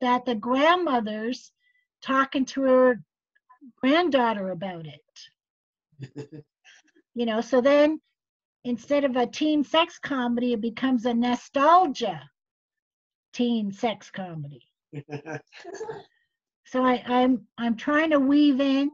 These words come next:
Speaker 1: the grandmother talking to her granddaughter through the story. So, so it kind of makes more, more sense.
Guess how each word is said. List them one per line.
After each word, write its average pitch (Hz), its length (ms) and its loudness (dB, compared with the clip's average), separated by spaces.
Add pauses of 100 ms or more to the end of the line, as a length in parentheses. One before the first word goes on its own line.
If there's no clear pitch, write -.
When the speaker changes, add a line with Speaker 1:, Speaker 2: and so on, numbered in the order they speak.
(140)
Speaker 1:
the 233 80 -4
grandmother 262 800 -2
talking 269 540 -2
to 262 280 -4
her 233 340 -2 (680)
granddaughter 240 1120 2 (1600)
through 277 280 0
the 240 80 0
story. 240 760 0 (600)
So, 220 420 -2 (1000)
so 226 220 -10
it 202 260 -12
kind 262 220 -2
of 247 60 0
makes 240 320 -2
more, 233 320 0 (500)
more 233 240 0
sense. - 720 -4